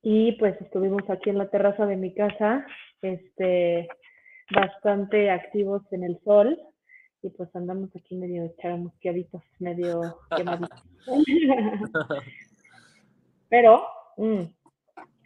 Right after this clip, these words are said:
pues bienvenidos, bienvenidos a este ya el tercer programa de Experiencias Canábicas. Cada vez se va poniendo más interesante y a cada vez le voy agarrando más la onda como esto, porque al principio me costó trabajo,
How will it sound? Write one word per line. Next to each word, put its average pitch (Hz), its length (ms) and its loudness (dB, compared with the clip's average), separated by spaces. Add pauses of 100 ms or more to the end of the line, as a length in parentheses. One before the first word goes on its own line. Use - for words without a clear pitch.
(160)
pues 233 180 6
bienvenidos, 262 760 4
bienvenidos 208 600 -2
a 190 140 -2
este 190 360 -4
ya 180 160 -4
el 180 140 -6
tercer 180 400 -8
programa 180 680 -4
de 180 100 -4
Experiencias 175 960 -8
Canábicas. 175 640 -6 (680)
Cada 226 220 8
vez 220 120 8
se 214 80 -4
va 202 140 0
poniendo 202 320 -2 (140)
más 220 180 -4
interesante 226 680 2
y 262 120 2
a 202 80 -4
cada 214 160 4
vez 208 160 6 (760)
le 233 160 6
voy 220 220 8
agarrando 190 480 4
más 190 200 -6
la 180 160 -4
onda 180 240 -4
como 170 240 -10
esto, 180 260 -10
porque 190 200 -8
al 170 80 -6
principio 180 380 -6
me 185 120 -6
costó 175 220 -16
trabajo, 240 560 2